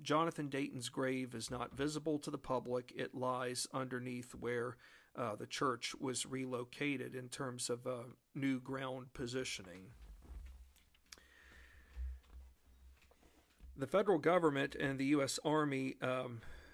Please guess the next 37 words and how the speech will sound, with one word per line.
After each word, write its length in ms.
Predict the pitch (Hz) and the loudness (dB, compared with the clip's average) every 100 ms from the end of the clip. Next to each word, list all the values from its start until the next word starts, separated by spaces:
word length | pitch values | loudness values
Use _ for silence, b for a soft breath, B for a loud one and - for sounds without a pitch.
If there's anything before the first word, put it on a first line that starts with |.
| B B | B B
yes, 340 | 147 151 - | 4 4 4
they 100 | 151 | 2
were 100 | 143 | 2
both 280 | 127 165 165 | 6 4 4
weak 340 | 120 156 175 131 | 0 -2 -2 -6
in 100 | 131 | -4
seventeen 640 | - 143 131 120 135 131 | 2 2 2 -4 -4 -4
ninety-one. 720 | 135 131 123 131 120 113 131 B B B B - | -2 -2 -2 -2 -2 -4 -10 B B B B 2
But 120 | 139 | 4
a 20 | |
three 260 | 127 170 190 | 4 2 2
sixty 460 | - - - 175 156 | 2 2 2 2 4
reversal 720 | 135 127 151 165 - 143 131 | 2 4 6 6 2 0 0
took 340 | - 160 - | 0 -2 -2
place 460 | - 160 156 - - | 0 2 2 0 -4
come 320 | - 135 127 | -4 -4 -2
seventeen 680 | - 147 170 160 - 165 147 | 0 0 0 -2 -2 0 0
ninety-four, 800 | 139 147 143 - 151 135 87 - b b b b b b b - - | 0 0 -2 0 2 2 -2 -12 b b b b b b b -20 -4
three 260 | 147 175 214 | 2 2 4
years 460 | 170 165 165 - | 6 6 6 2
later, 400 | 143 151 147 131 | 4 4 4 2
when 180 | 135 135 | 0 0
both 340 | 127 151 180 - | 4 4 4 -2
institutions 880 | 160 - 135 - 143 147 135 135 | -2 -2 -6 2 4 4 -2 -6
proved 520 | - - 165 175 160 - | -6 2 4 6 2 -2
to 100 | 139 | -2
the 80 | 131 | 0
American 440 | 135 135 135 127 | 0 0 -2 -8
people 480 | 120 135 131 131 127 | -2 -2 0 0 0
that 200 | 127 123 | -4 -2
they 160 | 135 123 | -2 2
had 380 | 131 135 131 - b b b | 2 2 0 -10 b b b
the 80 | - | -4
strength 600 | - - 165 170 - - | -2 2 2 2 -2 -10
to 80 | - | -10
carry 440 | - - 170 151 147 | -8 0 2 4 2
out 200 | 143 | 0